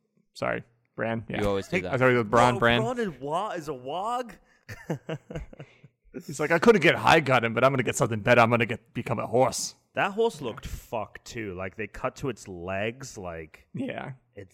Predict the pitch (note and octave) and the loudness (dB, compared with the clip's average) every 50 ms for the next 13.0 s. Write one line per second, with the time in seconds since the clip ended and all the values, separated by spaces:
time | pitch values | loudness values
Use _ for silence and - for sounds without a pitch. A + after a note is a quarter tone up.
0 | _ - - _ - F3 F3+ E3+ C3 F#3 G#3 C4+ A#3+ C3+ A#2 F#2 E2 E2 F2 F2 | _ -20 -14 _ 0 2 2 2 2 -2 -2 -4 -4 -8 -10 -14 -14 -12 -12 -14
1 | D#2+ F2+ E2+ D#2+ D#2+ E2 F2+ E2+ - D#3 - A3+ B3+ D#4 D#4 - - A3 - - | -14 -14 -16 -16 -16 -16 -10 -6 -6 -4 0 0 0 0 0 -2 -6 -8 -8 -8
2 | - - G3+ G#3 C4 G3 G2+ G2 A2+ B2+ C3+ - D#3 D3 - - F3 F3 D#3+ E3 | -8 -4 -2 0 0 0 -2 -4 -4 -6 -8 -8 -10 -12 -10 -6 -6 -6 -6 -6
3 | D#3+ D3 C3+ - _ _ - C3+ C3 C#3+ C3+ B2 G#2 - - G2+ C#3+ C#3+ - - | -6 -8 -8 -10 _ _ -8 -8 -6 -6 -6 -6 -6 -6 -4 -4 -4 -4 -6 -8
4 | - - - E2+ - - - - F2 F2+ - - C3 - - F3+ G3 G3 - G3 | -10 -8 -8 -6 -6 -6 -6 -8 -8 -10 -8 -8 -6 -6 -6 -8 -8 -8 -10 -14
5 | - - D3 A#2 F#2+ - - F#2 F#2+ E2+ F#2+ F2+ E2+ F2 F2 - F#2 F2+ F2 F2 | -12 -10 -8 -8 -8 -8 -10 -12 -10 -10 -12 -14 -14 -14 -14 -14 -14 -16 -16 -16
6 | F2 E2+ E2 D#2+ D#2 D2+ D#2+ - _ _ _ _ _ _ _ - D3+ C#3+ A#2 G#2+ | -16 -16 -16 -16 -16 -18 -18 -20 _ _ _ _ _ _ _ -8 -4 -2 0 0
7 | G#2 G2+ G#2 F2+ D#2+ D#2 D2+ _ _ - D3 D3 D3 D3 C#3 E3 F#3 F3 D3 B2 | -2 -4 -6 -12 -18 -20 -20 _ _ -12 -10 -8 -6 -6 -4 -2 -2 0 0 -2
8 | A2 G2 F#2+ - - - G#2 F2+ - - - - G#3+ G3 - - - D3+ D#3+ D3+ | -4 -6 -8 -10 -6 -4 -4 -4 -4 -6 -6 -4 -4 -4 -4 -4 -4 -4 0 4
9 | C3+ D#3 D#3+ C#3 C3+ B2+ A#2 A2+ A2+ A2 G#2+ A2 A2+ B2+ D#3 A3 G3+ C3+ A2+ G#2+ | 6 6 8 8 8 8 8 6 6 6 4 4 6 8 10 10 10 10 8 6
10 | A2 A2 G#2 G#2+ A2 A2+ A#2 A#2 A#2+ B2+ E3+ A#3+ A#3 D#3 B2 A2+ A2+ A2 A2 A2 | 4 2 2 2 0 -2 -4 -6 -6 -8 -6 -4 -4 -2 -2 -2 -2 -4 -4 -4
11 | A2 A2+ A2 A2 _ _ _ - - - - A2+ A2+ A#2 - - - - B2 A#2+ | -6 -6 -8 -10 _ _ _ -20 -16 -14 -14 -12 -12 -12 -12 -8 -6 -6 -6 -6
12 | - - A#2+ A#2 A#2+ A2+ A2+ A#2 A#2 A#2 A2+ - - _ _ _ _ _ _ - | -4 -6 -4 -4 -4 -4 -4 -4 -4 -4 -6 -10 -16 _ _ _ _ _ _ -20